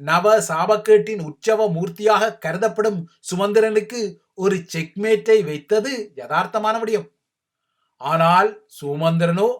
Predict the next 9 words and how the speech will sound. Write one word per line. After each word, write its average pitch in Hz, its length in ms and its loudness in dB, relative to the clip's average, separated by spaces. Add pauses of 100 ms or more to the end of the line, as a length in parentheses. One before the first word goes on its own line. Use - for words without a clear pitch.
(440)
தனது 170 260 -2
வியூகங்களால் 175 640 2 (360)
அந்த 202 360 0
செக்மேட்டை 202 640 -2 (460)
டக்ளஸ் 190 500 0
அணியுடன் 208 600 0
சேர்ந்து 220 500 2 (200)
இப்போது 220 600 4
சமாளித்திருப்பதால் 196 960 0